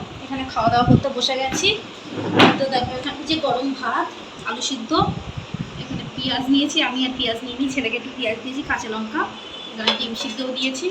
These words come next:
আর এই যে এখানে আছে বাটার। তো এটা দিয়ে রাতে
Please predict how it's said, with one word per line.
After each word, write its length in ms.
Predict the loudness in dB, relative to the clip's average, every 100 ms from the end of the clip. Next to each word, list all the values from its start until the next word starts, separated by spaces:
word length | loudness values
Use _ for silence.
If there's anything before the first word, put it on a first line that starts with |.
| -4 -4
আর 80 | -6
এই 60 | -6
যে 60 | -10 -12 -12 -12 -12 -12 -10
এখানে 180 | -6 -6
আছে 140 | -4 0
বাটার। 340 | 0 2 0 0 -6 -14 -16 -16 -16 -6
তো 60 | -4 -2 -2
এটা 120 | -4 -4
দিয়ে 120 | -4 -6
রাতে 160 | -6